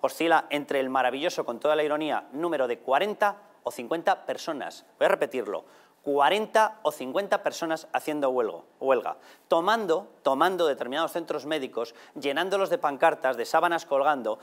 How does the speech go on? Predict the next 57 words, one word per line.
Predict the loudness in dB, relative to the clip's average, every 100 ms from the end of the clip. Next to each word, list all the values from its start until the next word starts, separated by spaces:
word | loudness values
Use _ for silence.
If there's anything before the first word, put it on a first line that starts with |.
| -10
entorpeciendo | -8 -2 0 0 -4 -2
el | -2
desarrollo | -2 0 0 0 0
de |
los | -2
servicios | -4 -6 -6 -6
médicos, | -4 -6 -4 -4
bloqueando | 0 -2 0 -2 -2 -6
centros | -6 -6 -4
de |
asistencia | -4 -6 -6 -2 -2 -2 -6 -6
y, |
por | 0
lo | 0
tanto, | 0 -4
fastidiando | 0 0 0 -6 -2 -4 -4 -8 -6
esa | -6
asistencia | -6 -4 -6 -4
médica. | -6 -6 -6 -8 -8 -12
Y | -2
lo | 2
voy | 4
a |
dejar | 4 4
ahí | 2
porque | 2 -2 -2
repito | 0 -2 -4 -6 -4
que | -4
no | -6
quiero | -2 0
ir | 0
a | 2
más. | 0 -2 -4 -20 _ _ _ _ _ _ _
Pero | 0 0
eso | 0 -2
es | -4
lo | -10
que |
está | -6 -6
ocurriendo | -4 -4 0
en |
Madrid | 0 0 -2 -10 -20 -20 -4
cuando | -2 0
nuestra | 0 0
sanidad | 0 0 4 2 2
está | -4 -2
aquí. | -2 -2 -12 -18 0
Hay | 2
un | 2
indicador | 2 6 6 6
europeo, | 4 4 4 2
se | 0
llama | -4 -2
Indicador | -2 -2 -2
de | -2
Competitividad | -4 -4 -6 -6 -4 2 4
Europea. | 4 -2 -6